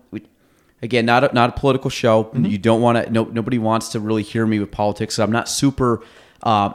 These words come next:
Speaker 1: I don't pay attention to 'em enough just because I just, I, I don't,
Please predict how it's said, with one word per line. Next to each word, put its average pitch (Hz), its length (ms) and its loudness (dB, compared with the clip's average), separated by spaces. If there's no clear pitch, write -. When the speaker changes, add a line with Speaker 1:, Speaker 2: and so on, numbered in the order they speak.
Speaker 1:
I 131 60 2
don't 156 140 4
pay 180 100 2
attention 127 320 0
to 139 80 -2
'em 139 80 -2
enough 143 300 -6
just - 180 -6
because 113 240 -2
I 104 80 0
just, - 540 -8
I, 90 80 -4
I 117 140 0
don't, 151 260 2